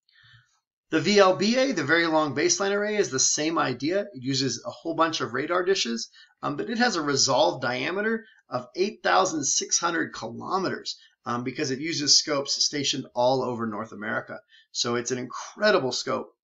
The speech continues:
um, when you use all of these together. The V L A and the V L B A can see different stuff, but all in the radio rave-, wavelengths.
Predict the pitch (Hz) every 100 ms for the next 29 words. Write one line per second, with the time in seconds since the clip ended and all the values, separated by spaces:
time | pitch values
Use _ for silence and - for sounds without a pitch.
0 | _ _ _ _ _ - - 127 120 117
1 | 123 131 123 127 127 - 131 117 110 113
2 | - 101 107 101 - _ - - _ 143
3 | 123 185 202 175 170 170 139 123 135 143
4 | 139 120 123 120 120 - 113 - 170 127
5 | 175 143 131 - - 226 131 - _ _
6 | 131 - 151 139 135 117 107 98 98 104
7 | 101 95 95 107 _ _ 113 113 98 -
8 | -